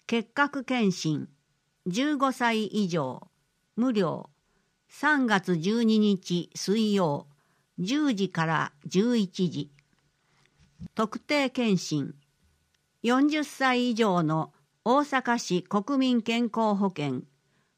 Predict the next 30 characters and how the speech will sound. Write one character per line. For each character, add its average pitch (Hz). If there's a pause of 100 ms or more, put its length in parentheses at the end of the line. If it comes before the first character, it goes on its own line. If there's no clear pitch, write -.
(140)
後 285
期 202
高 247
齢 240
者 220
医 190
療 233
制 196
度 151
加 175
入 214
の 190
方、 151 (720)
無 233
料。 156 (840)
受 214
診 277
券 185
と - (300)
国 247
民 277
健 247
康 226
保 208
険 165 (200)
被 202
保 240
険 208
者 180
証、 156